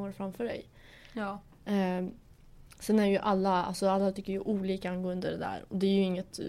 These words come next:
Speaker 1: sämre, alltså något av det.
Speaker 2: Men
Speaker 1: Men
Speaker 2: det är ju, vi vet ju alla att det är typ regler. Inte regler,
Speaker 1: Ja.
Speaker 2: men det är, bara kolla här. När man går på dagis, när man går på förskolan och man ska leka, då leker man mamma, pappa, barn.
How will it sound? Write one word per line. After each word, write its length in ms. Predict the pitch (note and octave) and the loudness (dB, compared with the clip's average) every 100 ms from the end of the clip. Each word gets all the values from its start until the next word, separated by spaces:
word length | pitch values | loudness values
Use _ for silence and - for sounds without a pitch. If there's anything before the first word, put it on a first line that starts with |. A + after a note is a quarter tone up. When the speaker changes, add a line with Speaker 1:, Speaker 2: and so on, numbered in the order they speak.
| - | -8
Speaker 1:
sämre, 680 | - - F#3+ F3+ - - - - - | -6 -2 0 0 -4 -6 -6 -12 -10
alltså 360 | F#3+ - E3+ | -6 -4 -2
något 260 | F3 F3+ - | -2 -4 -8
av 120 | - | -8
det. 140 | - | -6
Speaker 2:
Men 100 | - | -4
Speaker 1:
Men 80 | F3+ | -2
Speaker 2:
det 60 | F3 | -2
är 100 | E3+ | -2
ju, 120 | E3 G#3 - - | -4 -10 -18 -14
vi 120 | - F3+ | -6 -2
vet 220 | F3 E3+ | 0 0
ju 40 | |
alla 140 | E3 E3+ | -4 -8
att 80 | |
det 160 | E3+ F3 | -10 -14
är 40 | - - - - - G#3 G3 | -16 -20 -20 -20 -20 -20 -20
typ 220 | - E3+ - | -12 -10 -8
regler. 340 | E3+ D#3+ D3 | -10 -10 -14
Inte 200 | E3 G3 | -8 -6
regler, 360 | F#3 F3+ E3+ A3 | -4 -4 -2 0
Speaker 1:
Ja. 60 | B3 | 2
Speaker 2:
men 140 | C4+ - | 0 -2
det 80 | - | -4
är, 100 | F3+ - - - - - - | -10 -16 -20 -20 -20 -20 -4
bara 300 | F#3 G#3 G3+ | 0 2 2
kolla 220 | A3+ A3 | 0 2
här. 260 | G3+ D#3+ - - - - | 2 0 -4 -14 -20 -8
När 100 | G#3 | 0
man 100 | G#3 | 0
går 80 | G3 | 0
på 60 | |
dagis, 520 | G3+ A3+ A3+ - - G3 | 0 0 -2 -4 -8 -6
när 60 | |
man 80 | F#3+ | -4
går 80 | F3+ | -4
på 80 | F3+ | -2
förskolan 640 | G#3+ F#3 - A3+ F#3 D#3+ | -2 -2 -2 -2 0 -2
och 60 | |
man 120 | E3 E3 | -4 -4
ska 140 | F3+ | -4
leka, 540 | G#3 G3 - - F3 E3 - - - - - | -2 -4 -4 -4 -4 -6 -18 -20 -20 -14 0
då 80 | |
leker 240 | A#3 G#3 F#3+ | 2 2 2
man 220 | F3+ F3 | 0 4
mamma, 180 | F#3+ F#3 | 4 4
pappa, 200 | F3+ F3 | 2 0
barn. 380 | F3+ - F#3 | 2 0 -4